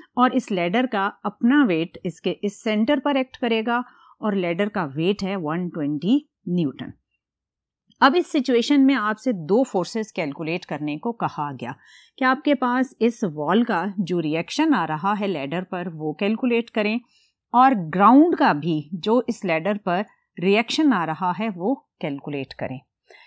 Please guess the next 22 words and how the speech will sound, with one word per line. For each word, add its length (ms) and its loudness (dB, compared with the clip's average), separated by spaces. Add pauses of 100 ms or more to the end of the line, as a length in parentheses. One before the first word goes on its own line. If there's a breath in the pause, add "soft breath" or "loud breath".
(220 soft breath)
यहाँ 380 4
पर 340 4
ये 200 2
तो 140 -2
सिंपल 480 -2
है 220 -4
कि 140 -6
आपके 380 -2
पास 420 -4
जो 120 -4
वॉल 260 -2
का 140 -4
रिएक्शन 460 -8
है, 120 -6
वो 160 -8
आपके 260 -6
पास 300 -8
इस 200 -10
स्ट्रेट 340 -6
लाइन 220 -4
से 140 -6
इंडिकेट 520 -6